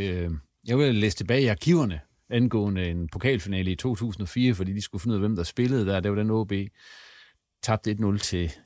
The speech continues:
til F C K i den pokal. Så på samme side, som vi skrev om det, der var der en Christian Flint Bjerg, noget yngre end du er nu. Ikke pænere eller noget, men bare yngre. Øh, hvor der stod tre kasser hattrick for Ott. Var det ikke sådan?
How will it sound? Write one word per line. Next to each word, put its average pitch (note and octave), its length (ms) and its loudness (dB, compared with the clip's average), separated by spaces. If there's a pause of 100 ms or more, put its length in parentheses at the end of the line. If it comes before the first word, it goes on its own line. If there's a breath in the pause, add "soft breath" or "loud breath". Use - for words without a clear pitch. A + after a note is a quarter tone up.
til G2 160 -4
F - 40 -6
C - 100 -6
K - 60 -2 (100)
i - 20 2
den F2+ 120 -2
pokal. F#2 320 -2 (280)
Så F3 140 2
på D3+ 120 0
samme E3 240 0
side, D3+ 300 0
som G#2+ 240 -2
vi F#2 60 -4
skrev B2 160 -2
om A2 100 2
det, A#2 140 -2
der D#3 60 2
var D#3 180 2
der D#3 80 0
en A2+ 120 0
Christian B2+ 440 0
Flint A2+ 200 -2
Bjerg, C3 260 2
noget D#3+ 240 4
yngre F#3 220 2
end F#2+ 140 -2
du G#2 60 0
er G#2+ 100 2
nu. A2+ 240 0 (1400)
Ikke C#3 240 0
pænere D3 340 2
eller F2+ 140 -2
noget, A2 220 0
men F#2+ 180 2
bare B2 240 2
yngre. E3+ 320 2 (680 loud breath)
Øh, C3 640 2
hvor B2 120 0
der A#2+ 80 4
stod E3 340 0 (480)
tre D#3+ 360 -2 (260)
kasser D3 340 0 (400)
hattrick B2 500 -2
for A2 520 0
Ott. - 240 -2 (180)
Var B2+ 60 0
det D3 80 0
ikke D3+ 80 -2
sådan? D3+ 220 0